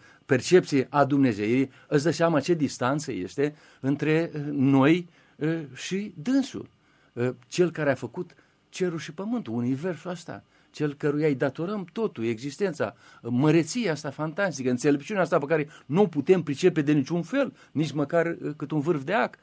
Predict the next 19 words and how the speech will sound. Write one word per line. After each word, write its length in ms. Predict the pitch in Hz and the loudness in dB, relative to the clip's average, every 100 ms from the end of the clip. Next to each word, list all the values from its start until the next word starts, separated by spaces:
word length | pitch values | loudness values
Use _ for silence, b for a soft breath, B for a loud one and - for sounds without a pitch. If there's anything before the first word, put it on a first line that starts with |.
| b b | b b
nu 80 | |
o 40 | 123 | -6
putem 240 | 110 113 | -2 -6
pricepe. 320 | 98 95 98 | -6 -8 -8
Taina 420 | 101 - 196 156 135 | -6 0 2 4 2
aceasta 340 | 156 135 139 | -2 -6 -6
fantastică 640 | - 147 147 170 156 143 B B | -6 -6 -4 -4 -4 -10 B B
a 100 | 160 | 0
omului 400 | 170 214 175 151 | 2 2 4 2
și 80 | 160 | 2
a 60 | |
vieții, 280 | 190 226 - | -2 -2 -2
nu 60 | 147 | -4
o 20 | |
putem 220 | 135 165 | -2 -4
pricepe 340 | 160 156 175 175 | -4 -4 -2 -2
de 80 | |
niciun 240 | 180 185 196 | -4 -6 -2
fel, 260 | 214 175 | 0 0